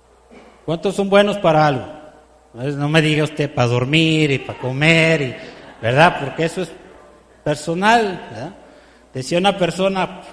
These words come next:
"Duerme y come cuantas veces puedas", ¿verdad? Así es de que una vida difícil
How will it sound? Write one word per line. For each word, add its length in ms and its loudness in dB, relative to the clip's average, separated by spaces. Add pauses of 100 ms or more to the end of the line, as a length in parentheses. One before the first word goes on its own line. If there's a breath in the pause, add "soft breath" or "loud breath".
(160)
"Duerme 460 4
y 120 -2
come 760 -4
cuantas 360 0
veces 280 -6
puedas", 400 -14
¿verdad? 180 -20 (1040 soft breath)
Así 280 0
es 80 2
de 160 4
que 580 0
una 220 4
vida 260 4
difícil 800 -2